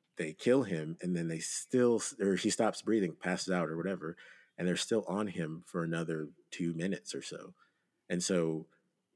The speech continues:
it's, there's no, no one can look at it and be like,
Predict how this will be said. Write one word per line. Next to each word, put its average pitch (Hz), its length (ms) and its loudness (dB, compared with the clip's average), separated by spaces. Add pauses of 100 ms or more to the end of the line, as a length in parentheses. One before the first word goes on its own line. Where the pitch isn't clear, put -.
(120)
it's, 110 440 -4
there's 107 240 0
no, 131 280 6
no 120 220 4
one 127 200 4
can 101 200 0
look 110 180 4
at 87 180 -2
it 87 100 -6
and 90 120 -2
be 95 60 -2
like, 87 220 -6